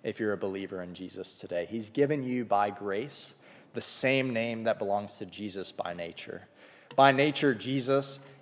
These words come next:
is God's beloved Son. And if you're trusting in Jesus today, that's what God calls you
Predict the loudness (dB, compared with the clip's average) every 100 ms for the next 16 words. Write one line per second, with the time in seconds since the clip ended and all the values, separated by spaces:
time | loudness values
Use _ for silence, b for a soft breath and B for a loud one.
0 | B -8 -8 -6 0 4 4 4 2 -6
1 | -10 -8 -6 -2 0 0 -4 -8 -16 _
2 | _ -8 -6 -8 -10 -18 -20 -20 _ _
3 | _ _ _ _ _ _ _ -8 -6 -2
4 | 0 0 2 2 2 0 -6 -6 -6 -6
5 | -4 -6 -6 -2 0 0 -2 -4 -6 -2
6 | 0 0 -4 -8 -8 -12 -10 -10